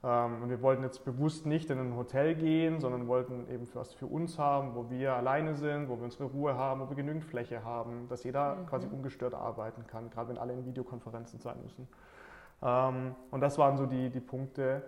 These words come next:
Speaker 1: ähm, und da hat sich jeder beteiligt und haben alle, alle mitgeholfen in der Recherche und nachher in einer, in einer, in einer, ich sag mal, in einer,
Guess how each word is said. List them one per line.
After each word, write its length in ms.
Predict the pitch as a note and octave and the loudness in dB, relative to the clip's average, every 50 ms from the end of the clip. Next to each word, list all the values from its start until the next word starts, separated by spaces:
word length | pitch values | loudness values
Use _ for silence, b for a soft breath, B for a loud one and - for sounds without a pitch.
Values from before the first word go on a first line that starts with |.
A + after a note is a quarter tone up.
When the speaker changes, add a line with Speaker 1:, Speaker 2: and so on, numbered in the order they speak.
| - - - | -10 -10 -6
Speaker 1:
ähm, 300 | - B2 B2 B2 B2 A#2+ | -4 -2 -2 -2 -2 -4
und 80 | B2 B2 | -4 -4
da 80 | A#2 B2 | -2 -4
hat 100 | B2 - | -4 -4
sich 180 | C3+ A#2+ - - | -6 -8 -4 -2
jeder 220 | C3 C3+ C#3+ C3+ | 0 2 2 2
beteiligt 480 | C#3 C#3 - C3 B2 C#3 D3 C#3+ - - | 0 -2 -2 0 2 2 4 2 0 -2
und 80 | A2+ A#2 | -6 -6
haben 160 | A#2 A#2+ A2+ - | -8 -8 -8 -6
alle, 420 | - A#2 B2 B2 B2+ B2+ B2 - - - - - - | -4 -2 0 0 0 0 -2 -4 -6 -10 -14 -12 -8
alle 260 | - A#2+ B2+ B2+ B2 | -6 -4 -2 -2 -2
mitgeholfen 1040 | B2 B2+ C3+ C#3 - - - - C#3 A#2+ B2 C3+ C3+ C3 - C3+ C3 C3 B2+ C3 C3 - | -4 -6 -8 -8 -10 -14 -10 -8 -4 0 2 2 2 2 0 -4 -8 -8 -8 -8 -10 -10
in 60 | C3 | -8
der 120 | B2 B2 A#2 | -8 -6 -6
Recherche 800 | A2+ - - - B2 C3 C3+ C#3 - - C#3+ C#3 C#3+ C#3 C#3+ C3+ - | -8 -8 -8 -6 -4 -4 -4 -6 -6 -6 -4 -4 -4 -4 -4 -6 -8
und 180 | B2+ A#2+ - | -10 -10 -8
nachher 400 | - B2 B2 A#2 B2 B2+ B2+ A#2+ | -6 -6 -6 -4 -4 -4 -4 -4
in 100 | - A#2+ | -4 -6
einer, 260 | B2 A#2 A#2+ A#2 A#2 - | -6 -6 -6 -6 -6 -8
in 100 | B2 A#2 | -8 -10
einer, 100 | A#2 - - - - | -10 -10 -12 -12 -12
in 100 | - B2 | -12 -10
einer, 120 | - - - - - - - - - - - - - - - _ _ - - - - - D3+ - - - | -10 -10 -10 -10 -10 -12 -12 -14 -18 -20 -20 -20 -20 -20 -20 _ _ -20 -20 -20 -20 -20 -20 -20 -18 -14
ich 60 | C#3 | -10
sag 160 | B2 B2 B2 | -8 -6 -4
mal, 160 | A#2+ A#2+ A#2+ A#2+ B B B B B B - | -4 -4 -4 -6 B B B B B B -10
in 100 | A#2+ A#2 | -6 -2
einer, 180 | A#2 A#2+ A#2+ | -2 -2 -2